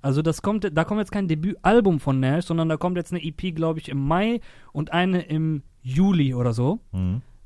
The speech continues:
Speaker 1: Äh, was ich voll geil finde, weil viel geilerer Ansatz als direkt ein Debütalbum mit siebzehn Songs, was eh keiner durchhört,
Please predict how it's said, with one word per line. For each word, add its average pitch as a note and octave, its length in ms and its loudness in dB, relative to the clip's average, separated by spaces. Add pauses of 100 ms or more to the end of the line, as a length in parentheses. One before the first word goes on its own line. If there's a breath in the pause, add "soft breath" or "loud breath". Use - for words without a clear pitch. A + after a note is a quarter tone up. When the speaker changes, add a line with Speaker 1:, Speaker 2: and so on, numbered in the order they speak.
(100)
Speaker 1:
Äh, C#3+ 340 4
was D3 200 0
ich - 100 -10
voll F3+ 160 2
geil F3 240 4
finde, F3 380 0
weil D3+ 160 2
viel A#3+ 560 -2
geilerer G3 500 2
Ansatz F#3 460 2
als D#3+ 240 2
direkt E3 240 0
ein F3 80 0
Debütalbum F3 500 4
mit D#3 140 0
siebzehn F#3 260 -2
Songs, F3 240 0
was D#3+ 160 0
eh G3 160 2
keiner D#3+ 300 0
durchhört, C3+ 500 0